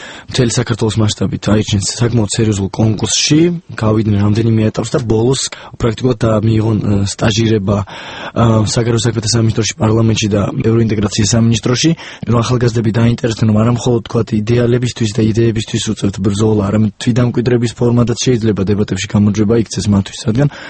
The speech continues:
წარმატების შემთხვევაში და მოგების შემთხვევაში მათ უკვე არა მხოლოდ ნატოზე ცოდნა აქვთ, არამედ რეალურად მათთვის, ასე ვთქვათ, საკარგი, ე,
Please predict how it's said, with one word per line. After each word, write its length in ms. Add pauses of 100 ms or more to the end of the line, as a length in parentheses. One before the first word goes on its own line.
(320)
წარმატების 600
შემთხვევაში 420
და 100
მოგების 340
შემთხვევაში 380
მათ 220 (120)
უკვე 220
არა 240
მხოლოდ 320
ნატოზე 400
ცოდნა 300 (100)
აქვთ, 160
არამედ 320
რეალურად 360 (120)
მათთვის, 260
ასე 60
ვთქვათ, 220 (180)
საკარგი, 560
ე, 160